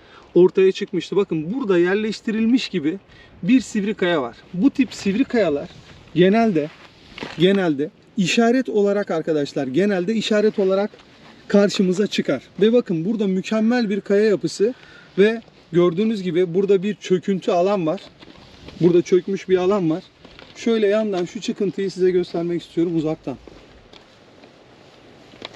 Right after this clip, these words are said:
Şu çıkıntıyı görüyorsunuz.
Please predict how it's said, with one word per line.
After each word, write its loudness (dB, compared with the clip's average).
Şu -2
çıkıntıyı -2
görüyorsunuz. -4